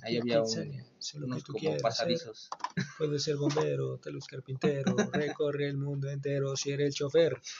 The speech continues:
Speaker 2: O tal vez carros puedes componer.
Speaker 1: Sí, güey, que dicen que en la ciudad de los niños, güey, había unos como pasadizos que eran los de Chester
Speaker 2: Ah,
Speaker 1: Chetos.
Speaker 2: que el morro creo que fue el que vio al Chester Chetos gigante y la madre,
Speaker 1: Y que
Speaker 2: ¿no?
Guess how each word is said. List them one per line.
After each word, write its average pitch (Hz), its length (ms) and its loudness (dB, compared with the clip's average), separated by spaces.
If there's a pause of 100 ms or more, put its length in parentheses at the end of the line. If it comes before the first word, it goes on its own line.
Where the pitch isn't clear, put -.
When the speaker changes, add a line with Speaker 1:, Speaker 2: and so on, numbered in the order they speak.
(120)
Speaker 2:
O 147 200 6
tal 143 260 8
vez 135 260 6
carros 143 300 2
puedes 143 260 2
componer. 147 680 6 (1200)
Speaker 1:
Sí, 156 220 0
güey, 147 220 6
que 135 100 0
dicen 131 280 -2
que 104 340 -4 (420)
en 117 200 0
la 117 60 2
ciudad 123 180 0
de 135 60 0
los 131 120 0
niños, 131 240 2
güey, 123 160 -6
había 120 220 -6
unos 120 220 -10
como 87 200 -20
pasadizos - 580 -6
que 117 120 -4
eran 113 160 -6
los 92 100 -12
de - 140 -14
Chester 127 340 -4
Speaker 2:
Ah, 147 60 -2
Speaker 1:
Chetos. 120 140 0
Speaker 2:
que 135 80 2
el 123 120 4
morro 139 340 6
creo 131 240 -4
que 135 140 -4
fue 123 340 0
el 113 140 -4
que 104 280 -8
vio 113 140 0
al 113 60 -2
Chester 120 340 -8
Chetos - 340 -8
gigante 104 540 -6
y 110 60 -18
la - 140 -14
madre, - 240 -8
Speaker 1:
Y 120 100 -8
que 123 120 2
Speaker 2:
¿no? 120 40 6